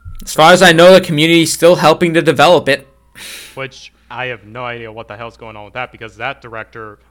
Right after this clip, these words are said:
Speaker 2: left Ubisoft when the, uh, sex scandals started.
Speaker 1: Mm-hmm. And,
Speaker 2: Yeah.
Speaker 1: and we recently got, mm, verification that they're working on an Avatar game, which,
Speaker 2: Which
Speaker 1: okay.
Speaker 2: that,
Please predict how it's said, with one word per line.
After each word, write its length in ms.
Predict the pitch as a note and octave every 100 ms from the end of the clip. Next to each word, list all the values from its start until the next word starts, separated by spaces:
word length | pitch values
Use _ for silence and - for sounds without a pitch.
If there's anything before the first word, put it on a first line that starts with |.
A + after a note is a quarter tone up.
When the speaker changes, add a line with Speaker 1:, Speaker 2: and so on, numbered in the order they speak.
| -
Speaker 2:
left 400 | A2 C3 - _
Ubisoft 540 | C#3 B2 - A2+ G#2 _
when 420 | A2 G#2 G2+ G2
the, 240 | - G2 F#2+ _ _ _ _ -
uh, 280 | G#2 G2 F#2+ _
sex 500 | _ _ C3+ B2+ -
scandals 540 | - G2 F#2+ G2 F#2+
started. 600 | _ _ A2+ G2 - B2+
Speaker 1:
Mm-hmm. 160 | B2 G#2+ - _ _ _ _ -
And, 360 | C3 A#2+ -
Speaker 2:
Yeah. 140 | G#2 G2+
Speaker 1:
and 220 | B2+ A#2+
we 100 | C3
recently 400 | B2 C3+ C#3 D3
got, 560 | B2+ C3+ C3 B2+ - _
mm, 460 | C3 B2 A#2+ A2+ - _
verification 760 | - - B2 B2 - C3 B2+ C3
that 280 | A#2 - _
they're 140 | A#2+
working 260 | A2+ B2+ C#3
on 60 |
an 100 | B2
Avatar 460 | A#2 B2 B2+ C#3+ C#3
game, 340 | C3 D3 D#3 D3+ _ _ _ _ _
which, 360 | - - - -
Speaker 2:
Which 380 | B2+ C3+ C3 -
Speaker 1:
okay. 300 | C3 B2+ A#2+
Speaker 2:
that, 320 | C#3+ E3+ E3+